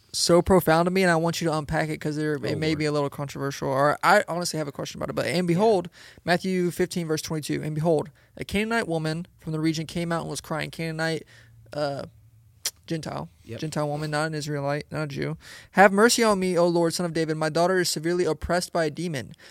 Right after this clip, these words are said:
Speaker 1: But Jesus did not answer her a word, just ignored her.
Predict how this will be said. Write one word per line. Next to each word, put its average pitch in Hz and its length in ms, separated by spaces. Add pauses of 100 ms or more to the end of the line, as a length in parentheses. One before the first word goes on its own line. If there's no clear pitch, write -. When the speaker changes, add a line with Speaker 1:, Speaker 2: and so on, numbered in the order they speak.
(160)
Speaker 1:
But 147 120
Jesus 233 360
did 196 180
not 208 180
answer 170 260
her 165 160
a 160 100
word, 175 360
just 160 160
ignored 160 280
her. - 180